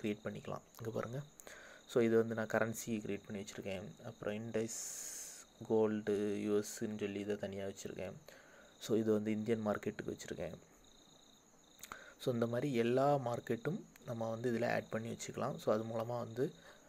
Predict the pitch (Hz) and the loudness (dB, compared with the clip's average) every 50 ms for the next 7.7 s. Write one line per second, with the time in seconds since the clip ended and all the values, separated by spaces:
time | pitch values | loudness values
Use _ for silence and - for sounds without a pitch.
0 | - - - - - - - - 101 - 113 135 156 151 - - 160 147 135 113 | -20 -16 -10 -8 -8 -8 -8 -8 -8 -6 -2 0 0 0 0 2 2 4 4 2
1 | 110 110 127 127 - - 113 110 107 - 117 107 104 107 117 117 107 110 107 104 | 0 0 -2 -2 0 2 2 2 2 2 0 -2 0 -2 -2 -4 -4 -2 -2 -4
2 | 101 104 107 110 110 110 - 117 107 - - - - - 117 117 - - - - | -2 2 2 2 2 2 0 -2 -2 -2 -4 -4 2 2 2 2 2 0 0 0
3 | 113 113 98 101 101 107 127 135 - 113 110 104 101 104 113 113 98 - - - | 0 0 -2 -2 -2 -2 -2 -2 -2 -4 -4 -2 -2 0 0 -2 -2 -4 -6 -6
4 | - 101 107 110 101 98 - - - - - - - - - - - - 104 107 | -2 -2 0 0 -2 -2 -6 -8 -12 -14 -16 -20 -20 -20 -14 -8 -4 0 0 0
5 | 110 107 - - - - - - - - - 113 120 131 139 127 - 135 123 131 | 0 0 -4 -10 -14 -14 -14 -16 -10 -4 -2 0 0 0 -2 -4 -2 2 4 4
6 | 143 147 - 143 123 113 104 104 101 104 120 123 110 101 104 107 107 113 120 117 | 4 6 4 2 4 2 -2 -2 -2 -2 0 0 0 0 2 2 2 2 2 2
7 | 110 107 107 110 110 110 107 104 104 104 104 117 139 202 | 0 -2 -2 -4 -4 -2 -2 -2 -2 -4 -2 -2 -2 -2